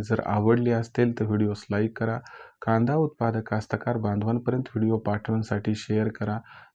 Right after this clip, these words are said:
नक्की चॅनलला सबस्क्राईब करून नोटिफिकेशन बेलला ऑल करा. यामुळे आपल्या सर्वांना येणारा प्रत्येक व्हिडिओ हा सातत्यानं पाहावयास मिळत राहतो. तर कास्तकार बांधवांनो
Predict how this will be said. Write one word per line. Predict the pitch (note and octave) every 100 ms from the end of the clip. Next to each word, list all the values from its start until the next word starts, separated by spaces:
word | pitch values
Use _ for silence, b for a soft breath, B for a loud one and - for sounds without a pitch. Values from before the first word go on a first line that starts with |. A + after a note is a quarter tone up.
| -
नक्की | B2 B2 E3
चॅनलला | D#3+ B2+ A#2 A#2 A#2
सबस्क्राईब | A#2 A2 - - B2+ B2
करून | A2+ A#2 G#2+
नोटिफिकेशन | G#2 A2+ A#2+ B2 C3+ C#3 C3+ C3
बेलला | A2+ G#2 G#2+ -
ऑल | G#2 G#2
करा. | G#2+ G#2+ G#2 A2 B B _
यामुळे | A2 G#2+ B2+ C3 G#2+ -
आपल्या | G2+ G#2 A2+ A2+
सर्वांना | - A#2 B2 A#2+ A2 -
येणारा | A2 A#2 C3+ C#3
प्रत्येक | A#2 A2 - G#2+ G#2+
व्हिडिओ | G#2+ A2
हा | A2 A#2 - -
सातत्यानं | - G#2 G#2 B2+ - A#2+ A#2+
पाहावयास | A#2 G#2 G2+ G2+ -
मिळत | A2 A2+ - -
राहतो. | G2+ G2+ - - _ _ _ _ _ _ _ - - B B B B -
तर | C3+ C3+
कास्तकार | A2 A2 - A#2 B2+ B2
बांधवांनो | A2 G#2 G#2 A2 G#2